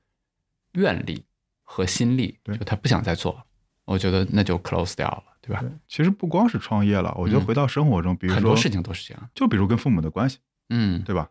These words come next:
Speaker 2: 就很容易变成说，我记得以前我老是想去改造我爸妈，
Speaker 1: 嗯。
Speaker 2: 就觉得说，“哎呀，你这种生活方式不好，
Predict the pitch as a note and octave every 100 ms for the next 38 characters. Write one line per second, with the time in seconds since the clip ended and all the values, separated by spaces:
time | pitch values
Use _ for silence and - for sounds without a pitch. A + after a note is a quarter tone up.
0 | _ - F#3 A2 C3 E3 D#3 C3 C#3 D3+
1 | - _ _ - G2+ B2+ E3+ G2+ - F2+
2 | A#2+ A#2 F2 F#2 A2+ D#2+ G2 F#2 - -
3 | D#2+ C3 F2 D#2+ D2 C#2 - - G#2+ G#2+
4 | G2 F#2+ F#2 - G#2 G2 G#2+ G2+ G2+ G2+
5 | - G2 F2 C#3 C3 C3+ C#3+ D3+ F3+ -